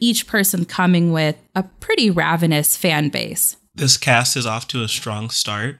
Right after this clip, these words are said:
Speaker 2: If you aren't from the South, I doubt the accents are even gonna stand out to you, which will work in your favor.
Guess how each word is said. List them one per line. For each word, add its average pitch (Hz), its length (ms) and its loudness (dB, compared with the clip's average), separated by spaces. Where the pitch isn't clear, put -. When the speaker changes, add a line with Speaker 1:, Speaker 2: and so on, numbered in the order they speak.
Speaker 2:
If 123 240 0
you 135 520 0
aren't 123 280 -2
from 151 180 -4
the 151 120 -4
South, 151 520 0
I 117 80 -2
doubt 113 300 -6
the 113 120 -4
accents 107 540 -2
are 117 80 -8
even 107 220 -8
gonna 104 180 -8
stand 107 380 -4
out 101 240 -8
to 117 80 -6
you, 127 300 -4
which 107 280 -8
will 107 160 -6
work 104 260 -8
in 104 140 -6
your 104 300 -8
favor. 113 560 -6